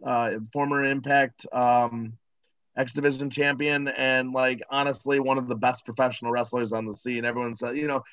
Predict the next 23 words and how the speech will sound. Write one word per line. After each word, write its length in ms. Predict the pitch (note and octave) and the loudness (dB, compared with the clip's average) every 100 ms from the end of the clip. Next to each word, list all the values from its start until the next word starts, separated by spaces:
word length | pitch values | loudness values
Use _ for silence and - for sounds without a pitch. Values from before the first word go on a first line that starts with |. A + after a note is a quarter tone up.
| - | -4
everyone 200 | C#3+ D3 | 2 2
likes 140 | B2 | 2
to 180 | - C3 - - | 0 0 -2 0
talk 200 | C3+ B2 | 2 4
about 220 | C3 B2 | 4 4
his 140 | G#2+ | 0
Impact 480 | G#2+ C3 C#3 C3+ C3 | -4 -2 2 2 0
accomplishments, 680 | C3 C3+ C3 B2+ C#3+ C3+ C3 | -4 -2 -4 -6 -6 -4 -4
which 160 | A#2 | -6
is, 220 | A#2+ A2+ - | -8 -10 -12
is 280 | D3 A#2 A2+ _ | -14 -14 _ _
great. 320 | E3+ E3+ - _ _ _ _ _ - | 4 4 4 _ _ _ _ _ -4
But 140 | A#2 | 0
if 120 | B2+ | 2
you 100 | C3 | 2
talk 260 | C3+ C#3+ C3 | 4 4 4
about 240 | C3 C3 | 2 2
his 140 | B2+ A2+ | 2 -4
entire 460 | A#2 B2 B2+ B2 | -6 -4 0 0
career, 340 | A2+ A#2 A#2+ G#2+ | -2 0 2 2
Jake 320 | G2+ A#2 G#2 | 0 -2 -2
Christ 420 | - A#2+ G#2 - - | -4 -4 -4 -10 -6
is 440 | A2 G#2 G2+ - | -2 -2 -4 -10